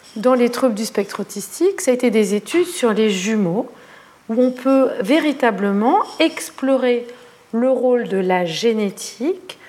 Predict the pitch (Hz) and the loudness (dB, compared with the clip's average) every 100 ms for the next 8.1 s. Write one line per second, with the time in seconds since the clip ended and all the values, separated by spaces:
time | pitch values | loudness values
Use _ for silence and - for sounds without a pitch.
0 | - - _ - 214 262 262 - 302 302 | -20 -20 _ -2 2 2 0 0 0 0
1 | 240 233 262 226 220 214 180 196 170 165 | -2 0 0 0 0 0 -2 -4 -4 -4
2 | 165 262 359 359 220 175 202 196 - - | 0 0 0 -2 -6 -4 -4 -4 -8 -8
3 | 220 - - - - - _ - - 240 | -8 -12 -20 -20 -20 -20 _ -12 -2 0
4 | 240 240 240 220 226 220 233 226 220 202 | 2 0 2 0 0 -2 -2 -2 0 0
5 | 202 190 202 185 208 220 226 180 175 180 | 0 0 -4 -6 -6 -2 0 0 0 -2
6 | 208 202 - 208 180 196 180 - 202 175 | -2 -4 -6 -4 -4 -8 -8 -2 -2 2
7 | 220 349 349 220 196 196 202 214 214 214 | 2 2 2 0 0 0 2 2 2 0
8 | 220 | -2